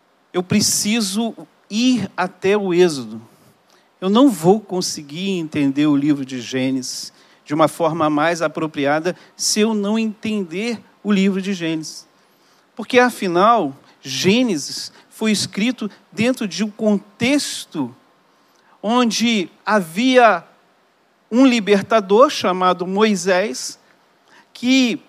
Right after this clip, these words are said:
foi chamado por Deus pra libertar um povo escravo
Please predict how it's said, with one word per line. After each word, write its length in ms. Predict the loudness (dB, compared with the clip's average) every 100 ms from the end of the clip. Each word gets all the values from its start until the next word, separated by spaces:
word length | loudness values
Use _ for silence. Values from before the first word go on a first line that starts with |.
| _ _ _ _ _ _
foi 440 | -4 2 4 4 0 -12 _
chamado 840 | -8 0 4 4 4 4 4 0
por 260 | -2 0 2
Deus 640 | 2 2 0 -8 -12 -14 _ _ _ _ _ _ _ _ _ _ _ 2
pra 160 | 4
libertar 600 | 4 2 4 2 2 0
um 140 | 0 -2
povo 640 | 2 4 6 4 -4 -10 -12 _ _ _ _ _
escravo 1000 | -4 -4 -4 -4 2 4 4 2 0 -4